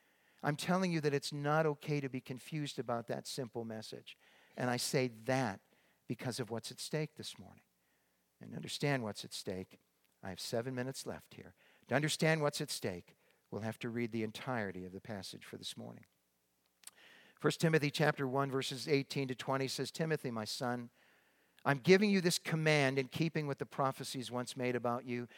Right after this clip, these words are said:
so that by recalling them you might fight the battle well, holding on to faith and a good conscience, which some have rejected and so have suffered shipwreck with regard to the faith. Among them are Hymenaeus and Alexander,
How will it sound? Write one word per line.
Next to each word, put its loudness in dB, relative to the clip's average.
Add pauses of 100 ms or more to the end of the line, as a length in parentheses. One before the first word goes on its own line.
(180)
so -4
that -2
by 4
recalling 2
them 0
you -4
might 0
fight -4 (160)
the -4
battle -2
well, -10 (520)
holding 6
on 4
to 2
faith 0
and -2
a -2
good -2
conscience, -10 (580)
which -4
some 6
have 0
rejected 0
and -2
so 2
have 0
suffered -2
shipwreck -4
with -10
regard -4 (520)
to -12
the -12
faith. -8 (460)
Among 6
them -4
are 0
Hymenaeus -2
and -6
Alexander, -6